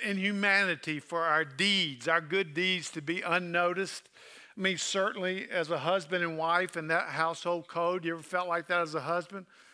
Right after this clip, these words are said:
"Well, I did clean the dishes and I did do this, but the wife doesn't notice, and you, she does something you don't notice." I,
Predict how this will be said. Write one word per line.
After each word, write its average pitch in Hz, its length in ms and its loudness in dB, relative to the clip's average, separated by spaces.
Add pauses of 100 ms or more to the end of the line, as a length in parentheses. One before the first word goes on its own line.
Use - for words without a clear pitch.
(200)
"Well, 147 180 -2
I 156 100 2
did 180 400 -2
clean 151 300 -8
the 143 80 -8
dishes 139 420 -6
and 139 100 -10
I 156 120 0
did 196 260 0
do 170 160 -2
this, 139 300 -6
but 139 180 -16
the 135 60 -12
wife 160 340 -2
doesn't 156 240 -2
notice, 160 480 -2
and 117 140 -14 (480)
you, 143 340 -8
she 208 300 -2
does 185 260 2
something 175 460 -2
you 160 240 -2
don't 170 280 -2
notice." 156 520 -2 (640)
I, 156 640 -2